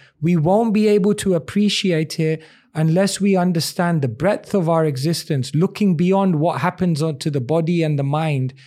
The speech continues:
looking beyond and understanding there's a soul. And we won't be able to understand the depth of the love if we don't understand this is a chapter in a longer story. There's a length here. So in this situation you're talking about where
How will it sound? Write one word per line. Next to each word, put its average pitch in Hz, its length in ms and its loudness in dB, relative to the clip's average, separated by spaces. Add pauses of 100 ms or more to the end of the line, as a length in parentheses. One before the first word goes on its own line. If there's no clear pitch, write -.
(220)
looking 151 340 -2
beyond 160 460 0
and 139 240 -2
understanding 147 680 -2
there's 127 160 -2
a 120 80 -4
soul. 160 420 -2 (600)
And 143 160 0
we 156 120 2
won't 185 320 2
be 202 100 2
able 190 220 2
to 190 120 -2
understand 160 600 -2
the 131 60 -2
depth 160 340 -4
of 139 140 -6
the 143 80 -2
love 147 400 -2
if - 160 -12
we 151 80 -2
don't 156 260 -2
understand 143 600 -4
this 147 200 -2
is 139 140 -4
a 139 60 -2
chapter 151 500 -6
in 143 160 -2
a 131 60 -2
longer 143 340 -2
story. 143 580 -4
There's 123 180 -6
a 123 60 -4
length 139 580 -4
here. 120 280 -10 (1700)
So 208 720 2
in 220 220 2
this 214 180 2
situation 190 760 2
you're 165 140 2
talking 165 480 -2
about 131 460 -2
where 135 500 -2